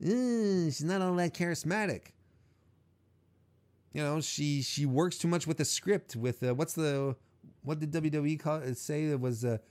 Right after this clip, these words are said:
her, uh, the reports that her language was, was anticlimactic. So, s-,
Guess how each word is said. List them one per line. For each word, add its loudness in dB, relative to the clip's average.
her, -2
uh, -6
the 0
reports -2
that 0
her 2
language 4
was, 2
was 0
anticlimactic. 0
So, 2
s-, -6